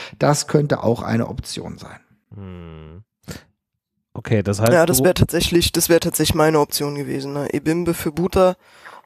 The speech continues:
Speaker 3: ähm, und statt Rode Kamada weiter hinten spielen zu lassen, ähm,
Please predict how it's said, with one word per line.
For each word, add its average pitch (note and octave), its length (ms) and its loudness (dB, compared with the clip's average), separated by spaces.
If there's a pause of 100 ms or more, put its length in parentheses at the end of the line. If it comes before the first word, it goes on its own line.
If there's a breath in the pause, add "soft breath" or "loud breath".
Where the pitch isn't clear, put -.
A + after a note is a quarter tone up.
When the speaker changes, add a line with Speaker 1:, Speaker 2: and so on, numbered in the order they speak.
(120)
Speaker 3:
ähm, D#3 400 2 (100)
und D3+ 1160 -2
statt - 640 -2
Rode D#3 380 0
Kamada D3+ 1120 2
weiter D3 340 0
hinten E3 320 -2
spielen E3 360 -2
zu - 160 -2
lassen, D#3+ 440 2 (480 loud breath)
ähm, D3+ 460 4